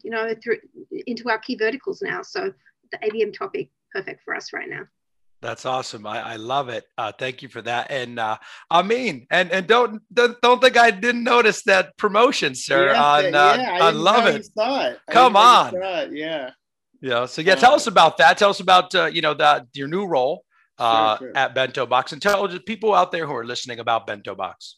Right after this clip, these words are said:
Speaker 3: Yeah. First, let me talk about Bento Box. Um, Bento Box is a, a software business that focuses on, uh, the hospitality industry, restaurants.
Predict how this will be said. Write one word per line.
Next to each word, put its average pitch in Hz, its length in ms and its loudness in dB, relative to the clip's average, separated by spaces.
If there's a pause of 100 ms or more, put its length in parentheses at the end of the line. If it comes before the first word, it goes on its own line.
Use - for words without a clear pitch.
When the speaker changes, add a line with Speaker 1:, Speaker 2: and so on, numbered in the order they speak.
(160)
Speaker 3:
Yeah. 185 360 -6 (100)
First, 262 220 -10
let 277 60 -10
me 269 60 -8
talk 247 100 -8
about 180 160 -8
Bento 156 260 -12
Box. - 520 -18
Um, 127 400 -8 (220)
Bento 240 240 0
Box 160 440 -6
is 143 340 -4
a, 131 300 -6 (440)
a 139 300 -6
software 156 520 -4
business 151 480 -8
that 131 180 -8 (100)
focuses 143 480 -10
on, 117 460 -16 (400)
uh, 113 160 -8
the 120 60 -6
hospitality 135 640 -6
industry, 104 360 -8
restaurants. 107 560 -10